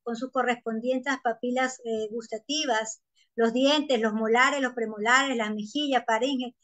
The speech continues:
las glándulas salivales, el esófago, que es el órgano que conduce los alimentos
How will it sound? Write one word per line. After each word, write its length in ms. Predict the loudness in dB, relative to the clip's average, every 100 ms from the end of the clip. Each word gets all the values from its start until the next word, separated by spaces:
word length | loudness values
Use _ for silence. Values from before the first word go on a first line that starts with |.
| -20 -18 0
las 160 | 2 4
glándulas 540 | 4 4 4 0 2
salivales, 840 | 0 0 0 2 2 0 -4 -6 -10
el 160 | -6
esófago, 760 | -4 -4 -2 0 2 0 -2 -8 _ _ _ _
que 100 | -2
es 100 | 0
el 120 | 2
órgano 360 | 4 6 6 6
que 120 | 2
conduce 400 | 0 -4 -2 -2
los 160 | 0 2
alimentos 800 | 0 0 -2 -4 -2 -4 -6